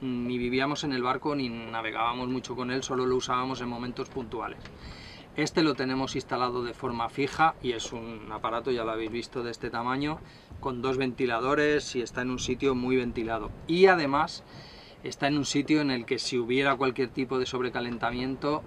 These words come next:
eh, con un extintor no teníamos más que abrir la puerta y extinguirlo. No es que pase habitualmente,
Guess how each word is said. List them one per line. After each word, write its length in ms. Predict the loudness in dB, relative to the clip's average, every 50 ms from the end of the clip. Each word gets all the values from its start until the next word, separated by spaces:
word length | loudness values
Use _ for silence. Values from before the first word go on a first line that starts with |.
| -8 -8
eh, 320 | -6 -4 -4 -4 -4 -4 -4
con 160 | -4 -4 -2
un 100 | -2 -2
extintor 440 | -2 -2 -4 -4 -4 -2 -4 -2 -2
no 180 | -2 -4 -4 -6
teníamos 360 | -6 -6 -6 -6 -4 -4 -4
más 160 | -6 -8 -6
que 80 | -6 -4
abrir 180 | -4 -4 -4
la 140 | -4 -6 -4
puerta 460 | -4 -4 -4 -4 -2 -2 -2 -2 -4 -6 -14 -16 -12
y 160 | -8 -6 -6
extinguirlo. 500 | -6 -6 -6 -8 -8 -6 -8 -10 -10 -12 -16 -18 -18 -16 -16 -16 -16 -14 -14 -12 -12 -12 -14 -12 -12 -12 -12 -12 -6 0
No 100 | 2 2
es 80 | 4 4
que 120 | 4 6
pase 240 | 6 6 6 6 4
habitualmente, 760 | 4 4 4 4 4 4 4 4 2 0 2 4 4 4